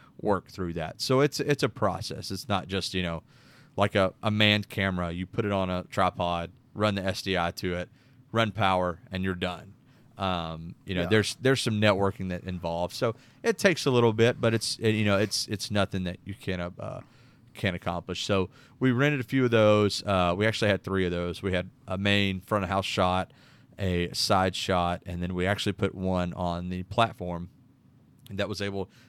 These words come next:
Speaker 1: to give us a, um, musician slash, uh, stage, uh, look. So it was, it was pretty cool. Um, they, it worked out great for us. We used a, um, the Blackmagic A ten, um,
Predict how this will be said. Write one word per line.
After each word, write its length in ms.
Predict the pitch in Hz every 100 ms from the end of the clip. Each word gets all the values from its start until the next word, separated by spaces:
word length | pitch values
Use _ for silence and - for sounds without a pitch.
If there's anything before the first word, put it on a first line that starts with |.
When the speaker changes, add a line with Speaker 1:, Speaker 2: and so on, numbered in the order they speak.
| -
Speaker 1:
to 100 | 104
give 200 | 92 98
us 200 | 95 - -
a, 260 | 92 90 -
um, 440 | 92 90 92 90 - -
musician 800 | 107 107 98 107 - 101 92 90 - - _ -
slash, 840 | - - 92 90 90 - - - -
uh, 220 | 92 95
stage, 840 | - - 95 90 90 85 - - -
uh, 220 | 107 104 104 -
look. 420 | 98 92 - -
So 320 | - 95 98 - _ - - - - - - _ -
it 120 | 175
was, 100 | 175
it 100 | 180
was 120 | 180
pretty 200 | - 170
cool. 360 | - 143 139 143
Um, 240 | 120 107 101
they, 100 | 123
it 180 | 123 127
worked 240 | 123 113
out 140 | 107
great 220 | 101 104 95
for 240 | 107 107
us. 280 | 98 - -
We 180 | 107 101
used 400 | 104 101 98 -
a, 220 | 98 92
um, 500 | 87 87 85 82 87 - _ _ _
the 100 | 95
Blackmagic 640 | 95 98 92 98 95 95 92
A 120 | 95 95
ten, 580 | - 98 92 90 90 90 - -
um, 380 | 90 95 -